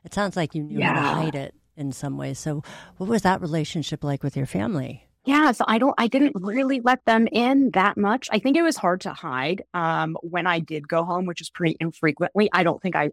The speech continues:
Speaker 2: I didn't look well. Like, I was, like, really thin. I was drinking super heavily. Um, but I think that, so, you know, I built my business in, like, my early thirties to my late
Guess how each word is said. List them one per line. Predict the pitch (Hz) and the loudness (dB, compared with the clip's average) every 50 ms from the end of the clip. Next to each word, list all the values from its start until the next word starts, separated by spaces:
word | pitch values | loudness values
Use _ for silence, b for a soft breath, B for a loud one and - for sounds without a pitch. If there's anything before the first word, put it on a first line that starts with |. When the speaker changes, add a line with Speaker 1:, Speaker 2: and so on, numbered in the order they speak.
| - | 0
Speaker 2:
I | - 170 160 | 0 0 2
didn't | - 185 185 - - | 2 0 0 0 0
look | 147 165 160 - - - | 0 0 0 0 -2 -4
well. | 113 - - 107 101 - - - | -2 -2 -2 -4 -8 -10 -12 -8
Like, | - 156 147 - | -8 -6 -2 0
I | 131 139 135 135 | 2 2 2 2
was, | 143 139 143 - - | 0 -4 -4 -6 -8
like, | 135 - _ _ _ - | -10 -10 _ _ _ -8
really | - - 156 151 - - - _ - | -6 -4 -4 -4 -6 -10 -10 _ 0
thin. | 208 190 175 170 165 165 165 - 175 | 2 4 4 4 4 2 0 0 2
I | 160 160 | 2 4
was | 170 185 165 139 - | 4 4 2 2 0
drinking | - - - 143 139 - 151 147 143 - | -6 -8 -8 -8 -8 -6 -6 -6 -6 -8
super | - - - 214 196 - - - | -8 -6 -4 -4 -4 -4 -6 -8
heavily. | - - 165 170 151 160 160 156 156 156 151 151 143 - 156 | -8 -6 -6 -4 -4 -2 -2 -2 0 0 0 0 -2 -2 0
Um, | 151 147 147 147 143 147 - b b b b b b b b b b _ _ _ _ | 0 2 2 2 0 -2 -4 b b b b b b b b b b _ _ _ _
but | - 208 190 185 185 - - | 2 4 4 4 2 2 -2
I | - 190 185 - _ - | -4 -4 -4 -6 _ -4
think | 214 226 254 - - 214 | -2 -2 -2 -2 -2 -2
that, | 190 180 - - | -4 -4 -4 -8
so, | - - 190 185 185 - - _ _ _ _ - | -6 -4 -2 -2 -2 -6 -8 _ _ _ _ -4
you | 196 190 | 0 2
know, | 180 | 2
I | 165 | 0
built | 143 - 180 180 - | 0 0 -2 -2 0
my | 220 214 | -2 -2
business | 165 - 156 151 160 175 151 147 - | -2 -4 -6 -4 -4 -4 -6 -6 -6
in, | - - 156 147 | -8 -6 -4 -2
like, | 147 147 147 - | -2 -2 -2 -4
my | 156 143 147 147 147 143 127 - _ _ _ - | -4 -4 -2 -2 -2 -4 -4 -6 _ _ _ -2
early | 160 156 156 165 160 151 147 - - | 0 2 2 4 2 0 -2 -2 -2
thirties | 156 143 147 143 139 131 131 - | -2 0 0 0 -2 -4 -8 -8
to | - - | -8 -6
my | 151 143 139 139 131 _ - | -4 -4 -4 -4 -6 _ -4
late | 143 143 135 - - | -4 -2 -2 -4 -8